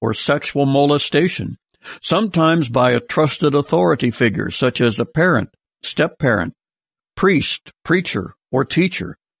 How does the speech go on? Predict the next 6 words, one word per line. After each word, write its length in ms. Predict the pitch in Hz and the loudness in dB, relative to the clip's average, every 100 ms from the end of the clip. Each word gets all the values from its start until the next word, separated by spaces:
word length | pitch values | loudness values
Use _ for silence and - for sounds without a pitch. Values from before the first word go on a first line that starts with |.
| - | -6
constituting 840 | - 156 165 - 165 160 160 170 127 | 0 0 0 -2 2 4 4 4 2
a 80 | |
severe 600 | 107 - 107 113 156 165 | 0 -2 0 2 4 2
kind 420 | 165 - 143 147 135 | 0 -2 2 2 0
of 160 | 120 | -2
betrayal. 640 | 98 139 - 120 104 - | -2 -2 0 -2 -2 -6